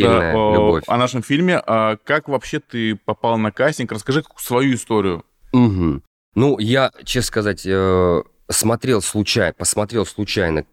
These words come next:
Speaker 1: короткий метр.
Speaker 2: Ага.
Speaker 1: Вот. Ну, его, наверное, все посмотрели, потому что это нонсенс, это,
Speaker 2: <laughs>
Speaker 1: ну, типа, ноу-хау, это комикс. Вот. И было интересно.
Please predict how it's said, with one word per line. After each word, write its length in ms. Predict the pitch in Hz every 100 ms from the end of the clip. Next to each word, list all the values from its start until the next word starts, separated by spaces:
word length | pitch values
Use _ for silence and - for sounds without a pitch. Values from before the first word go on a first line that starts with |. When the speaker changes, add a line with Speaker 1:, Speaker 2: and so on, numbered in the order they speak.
| _ _ _
Speaker 1:
короткий 380 | - 90 85 -
метр. 320 | 76 71 104 123
Speaker 2:
Ага. 320 | 104 107 117 117
Speaker 1:
Вот. 360 | - 92 87 -
Ну, 120 | 127
его, 200 | 156 156
наверное, 360 | 139 135 131 127
все 220 | - 123
посмотрели, 560 | - - 87 - 113 104
потому 320 | 85 90 92
что 180 | - -
это 460 | 90 85 85 73 80
нонсенс, 680 | 87 76 - 123 123 - _ _
это, 560 | - 92 - 82 78 76 - -
Speaker 2:
<laughs> 220 | - -
Speaker 1:
ну, 80 | 85
типа, 260 | - 82 71
ноу-хау, 840 | 98 85 - 80 78 87 123 120 - _ -
это 260 | 90 -
комикс. 680 | - 85 76 87 120 - - -
Вот. 460 | - 87 87 73
И 20 | 80
было 180 | 107 143
интересно. 640 | 170 165 131 73 -